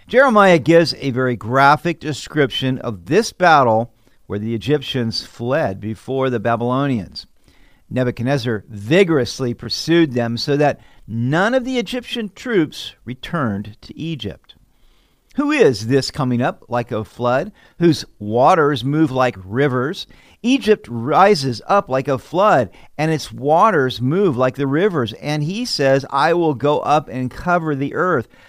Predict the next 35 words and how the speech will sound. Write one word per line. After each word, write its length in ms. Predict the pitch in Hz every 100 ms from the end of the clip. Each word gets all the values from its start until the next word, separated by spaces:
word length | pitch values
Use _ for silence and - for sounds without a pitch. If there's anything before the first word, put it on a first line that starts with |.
| _
I 140 | - 139
will 160 | 143
destroy 560 | 120 123 - 151 160 160
the 140 | 131
city 440 | 123 - 175 139 117
and 160 | 113
its 160 | 117 -
inhabitants. 840 | 127 143 151 139 123 110 82 - - _ _ _
Come 360 | - 160 165 170
up, 360 | - 156 165 -
O 360 | 135 131 131
horses, 680 | 120 135 139 - 151 156 135
and 280 | - 139 131
rage, 540 | 139 156 165 143 120
O 180 | 120 127
chariots, 680 | - - 131 131 139 139 - - _ - -
and 160 | 104 120
let 140 | 135
the 80 | 131
mighty 320 | 135 156 147
men 420 | 131 143 160 135
come 300 | - - 123
forth, 500 | - - 160 123 92 - _ _ _
the 220 | - 123 196
Ethiopians 760 | - 170 180 180 143 123 110
and 160 | - 135
the 80 |
Libyans 600 | 135 156 151 120 110 - - _ _ _
who 180 | - 151
handle 440 | 131 165 170 165
the 140 | 139 131
shield, 560 | - 160 156 123 107 - _ _ -
and 120 | 120
the 80 | 127
Lydians 680 | 131 156 135 117 113 - -